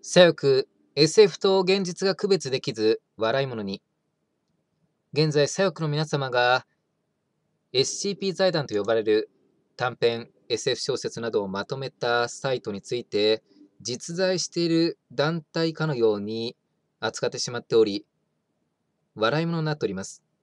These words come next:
まあ、こういった左翼の皆様のフィクションと現実を区別できないという問題は、まあ、今回が初めてではなく、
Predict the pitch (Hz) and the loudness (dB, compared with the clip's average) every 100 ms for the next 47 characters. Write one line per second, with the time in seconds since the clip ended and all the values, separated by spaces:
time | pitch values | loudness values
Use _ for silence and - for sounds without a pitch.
0 | _ _ _ _ _ _ _ - 104 120 | _ _ _ _ _ _ _ -12 -2 0
1 | 110 127 113 127 110 110 104 110 113 107 | 0 -2 0 0 -2 -4 -8 -8 -8 -8
2 | 104 110 113 - _ _ _ _ 151 147 | -6 -4 -4 -8 _ _ _ _ -4 -2
3 | 139 123 123 113 113 123 120 - 123 123 | -4 -2 2 2 2 -4 -8 -8 -4 -4
4 | - 156 156 - 101 107 - 147 127 107 | -4 -2 -2 -2 -4 -4 -2 -4 -4 -6
5 | 98 107 110 107 107 107 107 - - _ | -6 -4 0 2 2 2 0 -2 -8 _
6 | _ - 110 131 117 110 104 98 110 127 | _ -10 -6 -4 -2 -2 -2 -4 -6 -8
7 | 113 104 92 92 120 - 101 - | -6 -6 -6 -6 -10 -4 -4 -4